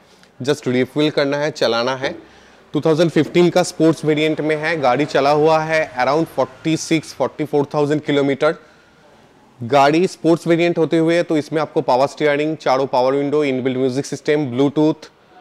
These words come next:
ऑडियो कंट्रोल, सब कुछ मिल जाएगा। ये गाड़ी हम लोग एनकोर ऑटोज की तरफ से जो प्राइस रखे हैं, वो only थ्री लाख थर्टी फ़ाइव थाउजेंड, थ्री लाख थर्टी फ़ाइव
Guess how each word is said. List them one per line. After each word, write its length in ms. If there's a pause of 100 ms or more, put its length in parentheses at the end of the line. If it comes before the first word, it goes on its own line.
(120)
ऑडियो 340
कंट्रोल, 400
सब 440
कुछ 180
मिल 200
जाएगा। 380 (920)
ये 200
गाड़ी 220
हम 220
लोग 160
एनकोर 320
ऑटोज 240
की 100
तरफ 220
से 120
जो 80
प्राइस 360
रखे 240
हैं, 60
वो 260
only 240
थ्री 200
लाख 280
थर्टी 220
फ़ाइव 200 (100)
थाउजेंड, 360 (560)
थ्री 220
लाख 260
थर्टी 220
फ़ाइव 200